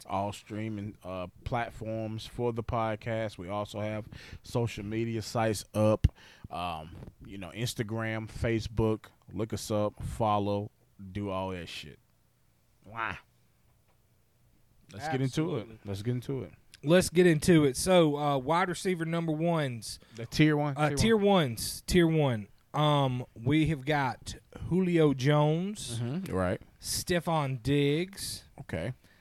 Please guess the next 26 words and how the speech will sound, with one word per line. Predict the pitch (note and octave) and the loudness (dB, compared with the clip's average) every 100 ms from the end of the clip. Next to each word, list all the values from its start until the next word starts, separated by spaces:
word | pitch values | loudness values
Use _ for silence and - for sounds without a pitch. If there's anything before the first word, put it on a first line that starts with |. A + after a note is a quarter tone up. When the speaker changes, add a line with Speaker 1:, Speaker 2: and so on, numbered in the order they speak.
| _ - | _ -16
Speaker 2:
DeAndre | A#2 D3+ E3 F3+ F#3+ F3+ E3 | -4 0 2 4 4 2 2
Hopkins. | - F3+ F3+ - - C3 D#3+ E3+ - - - _ _ _ | 0 -4 -4 -4 -4 -4 -4 -8 -12 -14 -20 _ _ _
Speaker 1:
Right. | D2+ D2 C2 - _ _ | -10 -8 -10 -12 _ _
Speaker 2:
And, | C#3 C#3+ D3 C#3+ | -4 0 0 -2
uh, | A#2+ C#3 | -4 -6
Devontae | A#2+ C#3 D3+ D3+ B2+ C#3 F3+ E3 E3 E3+ D3 | -2 -2 0 -4 -2 -2 0 -2 -2 -2 -4
Adams. | C#3+ G2 F#2 - - - _ _ _ _ - | -6 -8 -16 -20 -20 -20 _ _ _ _ -4
Speaker 1:
I | A#2 | 0
have | A2 | 0
no | F2 F2 G#2 | -2 -6 -6
gripes | G2+ G#2 F#2 - | -4 -6 -6 -10
with | F2+ | -12
that | E2+ E2+ C2+ | -10 -12 -12
list. | F2 E2 - - - | -12 -12 -14 -18 -12
Um, | E2 E2 D#2+ - _ _ _ _ _ | -12 -10 -14 -18 _ _ _ _ _
and | B2 | -4
a | C3 | 4
lot | G3+ | 4
of | G#3 | 4
people | F#3 | -2
might | D3 C3 | -2 -4
say, | - C#3+ | -4 -6
"Oh, | - A#3 D4 D4+ C#4+ C#4 | -6 -6 -8 -6 -6 -8
yeah, | C#4 C4+ | -8 -10
Stefon | - - C#4 D4+ D4 D4 D4+ | -12 -4 -4 0 -2 0 -4
Diggs." | C#4 B3 C#4 C#4 B3+ A3 - | -4 -2 0 0 -2 -4 -10